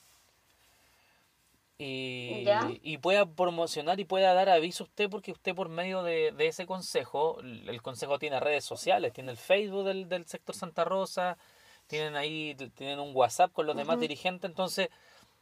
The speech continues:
Speaker 1: es una forma de difundir entre el mismo pueblo, entre todos los que estamos de alguna u otra forma participando en Santa Rosa, ¿le parece?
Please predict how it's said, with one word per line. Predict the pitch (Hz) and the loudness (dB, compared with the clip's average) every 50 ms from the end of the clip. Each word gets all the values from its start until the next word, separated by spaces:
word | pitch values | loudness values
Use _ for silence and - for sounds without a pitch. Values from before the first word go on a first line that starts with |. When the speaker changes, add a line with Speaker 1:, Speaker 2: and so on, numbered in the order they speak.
| _ _ - | _ _ -2
Speaker 1:
es | 180 185 | -2 -2
una | 202 196 196 180 | 0 0 -2 -2
forma | - - 202 196 196 196 196 185 | 0 0 0 0 2 2 2 4
de | 165 165 | 4 4
difundir | 165 156 - - 165 160 156 151 214 240 - - - - | 4 2 -2 -2 -4 -4 -2 -2 -2 -2 -2 -4 -8 -6
entre | 226 254 247 - - 226 | -6 -6 -2 0 0 0
el | 226 220 | 2 0
mismo | 226 214 196 185 165 | -4 -4 -4 -4 -2
pueblo, | - 127 117 113 107 107 113 | 0 2 2 2 0 -2 -4
entre | 117 120 - 147 143 | -6 -6 -8 -8 -4
todos | - 202 220 226 | -2 0 2 2
los | 226 214 - | 0 0 -2
que | - 185 | -6 -14
estamos | - - 202 202 202 208 196 | -4 -2 0 0 0 0 -2
de | 196 | -4
alguna | 190 185 190 196 202 202 | -4 -4 -6 -6 -4 -4
u | 202 | -4
otra | 196 214 196 | -2 -2 -4
forma | - - 208 208 208 185 | -2 -4 -4 -4 -2 -2
participando | 196 185 - 185 - 185 165 175 170 170 170 | -2 -2 -2 -4 -8 -4 -2 -2 -2 -2 -4
en | 160 | -10
Santa | - 170 156 - - 151 | -8 -10 -8 -4 -2 0
Rosa, | 147 135 117 - 113 | 0 0 -2 -2 -4
¿le | 120 120 | -2 0
parece? | 131 135 160 196 196 - 302 277 | 0 2 0 0 -2 -6 -12 -14